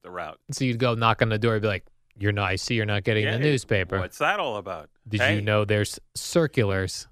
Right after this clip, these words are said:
Speaker 1: Yeah.
Speaker 2: with coupons?"
Speaker 1: And hey, the, uh, the Advance is, uh, having a special. You can get a month free.
Speaker 2: Just try it.
Speaker 1: Yeah. Hey.
Speaker 2: Cancel if you don't like
Speaker 1: Right.
Speaker 2: it.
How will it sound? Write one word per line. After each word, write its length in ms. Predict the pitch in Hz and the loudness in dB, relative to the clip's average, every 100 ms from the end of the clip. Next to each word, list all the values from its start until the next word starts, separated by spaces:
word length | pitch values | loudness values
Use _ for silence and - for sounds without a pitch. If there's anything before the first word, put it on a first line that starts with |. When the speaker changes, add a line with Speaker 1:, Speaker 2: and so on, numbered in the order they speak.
| _ | _
Speaker 1:
Yeah. 300 | - 151 190 | 0 2 2
Speaker 2:
with 120 | - - | -2 -4
coupons?" 540 | - 170 120 101 90 | -2 0 0 0 0
Speaker 1:
And 200 | 127 117 | -4 -4
hey, 260 | 113 175 123 | -4 -4 -6
the, 360 | 104 104 98 | -10 -10 -8
uh, 180 | 92 92 | -8 -8
the 220 | 92 95 | -10 -10
Advance 640 | 92 101 156 117 101 113 113 | -2 -2 -2 -6 -10 -12 -16
is, 220 | 104 95 | -16 -12
uh, 180 | 110 101 | -10 -6
having 380 | 117 117 117 117 | -6 -6 -10 -10
a 80 | 110 | -12
special. 480 | - 135 170 143 | -2 -2 -2 -8
You 160 | 107 104 | -10 -12
can 160 | 110 113 | -18 -12
get 160 | 113 | -8
a 80 | 98 | -8
month 440 | 101 117 123 - _ 139 | -8 -8 -8 -10 _ -8
free. 340 | 180 196 - | -6 -6 -6
Speaker 2:
Just 240 | 170 165 - | -2 -2 0
try 300 | 180 220 165 | 2 2 0
it. 140 | 95 - | -4 -6
Speaker 1:
Yeah. 380 | 127 175 180 78 151 | -2 0 -2 -6 -6
Hey. 200 | 160 175 | -2 2
Speaker 2:
Cancel 400 | 233 220 - 104 | 2 2 -2 -2
if 100 | 101 | 0
you 60 | |
don't 120 | 107 101 | 0 2
like 300 | 175 95 98 | 2 0 -4
Speaker 1:
Right. 80 | |
Speaker 2:
it. 80 | - | -10